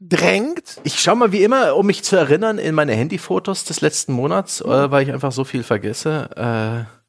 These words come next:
Speaker 2: man vergisst ja so viel.
Speaker 1: <laughs> Mein Stuhlgang, <laughs> mein Stuhlgang, mein Stuhlgang.
Speaker 2: <laughs> Aber es ist ein extra Ordner, das sehe ich nicht mehr auf Übersicht. <laughs>
Speaker 1: Ich hab sogar
Speaker 2: Kartoffeln,
Speaker 1: mal
Speaker 2: sehr
Speaker 1: irgendwann
Speaker 2: gut.
Speaker 1: einen eigenen Ordner angelegt für den, für die Catterday-Fotos, äh, wo ich samstags Katzenbilder auf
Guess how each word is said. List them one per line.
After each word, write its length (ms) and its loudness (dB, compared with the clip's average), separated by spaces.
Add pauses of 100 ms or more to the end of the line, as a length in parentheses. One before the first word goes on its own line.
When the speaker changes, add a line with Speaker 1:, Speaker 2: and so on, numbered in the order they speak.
(300)
Speaker 2:
man 80 -10
vergisst 380 -8
ja 80 -4
so 100 -8
viel. 300 -8 (140)
Speaker 1:
<laughs> 120 2
Mein 300 2
Stuhlgang, 800 2
<laughs> 40 -2
mein 240 2
Stuhlgang, 760 -2 (180)
mein 180 -8
Stuhlgang. 640 -6 (580)
Speaker 2:
<laughs> 640 -20
Aber 160 2
es 140 -2
ist 160 -2
ein 120 -4
extra 340 -2
Ordner, 360 -2
das 200 -4
sehe 180 -2
ich 140 -10
nicht 200 -6
mehr 160 2
auf 420 0
Übersicht. 360 -6
<laughs> 60 -10 (1800)
Speaker 1:
Ich 60 -2
hab 160 2
sogar 300 0
Speaker 2:
Kartoffeln, 80 -2
Speaker 1:
mal 160 0
Speaker 2:
sehr 100 0
Speaker 1:
irgendwann 400 0
Speaker 2:
gut. 220 -8
Speaker 1:
einen 320 -2
eigenen 500 -2
Ordner 380 2
angelegt 680 -2
für 120 0
den, 380 -4
für 120 -12
die 100 -4
Catterday-Fotos, 1300 0
äh, 280 -2
wo 120 -2
ich 100 -4
samstags 540 -2
Katzenbilder 680 -2
auf 240 0